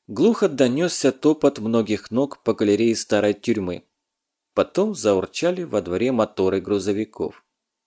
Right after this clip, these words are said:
Оставшиеся долго не спали.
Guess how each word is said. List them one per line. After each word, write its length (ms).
Оставшиеся 640
долго 300
не 120
спали. 520